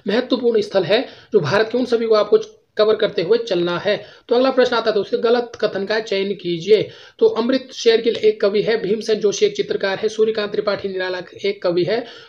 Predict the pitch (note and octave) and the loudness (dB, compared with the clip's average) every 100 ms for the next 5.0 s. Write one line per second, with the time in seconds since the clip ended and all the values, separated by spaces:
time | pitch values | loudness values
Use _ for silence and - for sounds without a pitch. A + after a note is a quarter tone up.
0 | - G#3 B3+ D4+ C#4+ B3 G3 G3 G3+ G3+ | -4 0 4 4 4 4 4 2 -2 -2
1 | F#3+ F#3+ F#3+ F3 G#3+ G3+ G#3 G#3 F#3+ F#3 | -2 0 0 0 2 2 2 0 -2 -2
2 | F3+ F#3 F3 F#3 E3 A3 C4+ - _ _ | -4 -4 -4 -6 -4 -4 -6 -12 _ _
3 | _ - _ _ _ - A3 A3 A#3+ A3+ | _ -20 _ _ _ -4 -2 0 -2 0
4 | A3 G#3+ G3+ F#3+ G3+ G#3 B3 A3+ A3 G#3+ | 0 0 -2 -4 -4 -6 -2 0 2 0